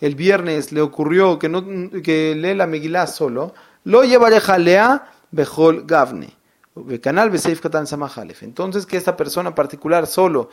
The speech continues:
el día, fuera del día que le corresponde, va a leer la Megilá, que no diga la Berajá.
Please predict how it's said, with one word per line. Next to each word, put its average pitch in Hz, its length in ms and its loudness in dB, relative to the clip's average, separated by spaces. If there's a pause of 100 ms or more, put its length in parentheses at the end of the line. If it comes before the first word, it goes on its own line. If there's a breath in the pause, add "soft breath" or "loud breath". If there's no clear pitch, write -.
(240 loud breath)
el 139 200 -4
día, 170 480 2 (180 loud breath)
fuera 202 300 4
del 165 160 0
día 170 140 -2
que 170 100 -2
le 147 80 -6
corresponde, 139 480 -8
va 127 100 -2
a - 20 -4
leer 139 180 -2
la 117 80 -2
Megilá, 147 540 0 (220 loud breath)
que 143 120 -6
no 180 280 0
diga 160 360 0
la 131 200 -2
Berajá. 120 580 -4